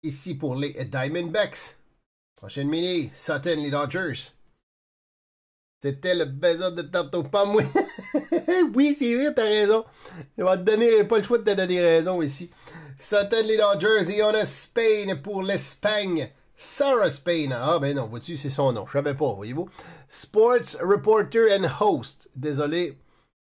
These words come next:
je la connaissais pas, celle-là. Sarah Spain. Ça va dans notre pile de random aussi. American Pie, ouais, c'est exactement ça.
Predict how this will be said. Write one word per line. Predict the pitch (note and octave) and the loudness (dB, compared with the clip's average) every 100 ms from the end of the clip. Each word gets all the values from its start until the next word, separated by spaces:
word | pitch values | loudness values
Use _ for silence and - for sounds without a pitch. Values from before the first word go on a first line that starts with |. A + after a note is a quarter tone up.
| _ - | _ -10
je | B2 | -6
la | C#3 | -2
connaissais | D3+ D3+ C#3+ | 0 0 -2
pas, | C3+ A2 | -2 -6
celle-là. | G#2+ G2 E2+ | -8 -14 -16
Sarah | - G3 A3+ G#3+ | -12 -4 0 -2
Spain. | C#3 A#3 A#3 F3+ A#2+ - _ _ _ _ _ _ | -2 0 0 0 -6 -10 _ _ _ _ _ _
Ça | - B2 | -10 -4
va | D3+ | -2
dans | D#3 | -2
notre | D3+ C3+ | -2 -4
pile | C3+ E3+ E3 - | -4 -2 -2 -4
de | C3+ D#3 | -4 -2
random | D#3 D3+ D#3+ D#3 - | -2 -2 -2 -2 -4
aussi. | D3+ C3+ - D#3 B2+ - _ _ _ _ - _ _ - - - - | -8 -8 -4 -4 -4 -10 _ _ _ _ -20 _ _ -20 -18 -14 -8
American | D3+ E3+ F#3 D#3 F3+ | -4 0 2 2 0
Pie, | C#3+ F#3 F#3 | 0 2 4
ouais, | F#3 D#3 | 4 2
c'est | F#3 | -2
exactement | D3+ F#3 C3+ F3+ E3+ D#3+ | 0 -2 0 0 0 -2
ça. | C#3 F3+ | -2 -2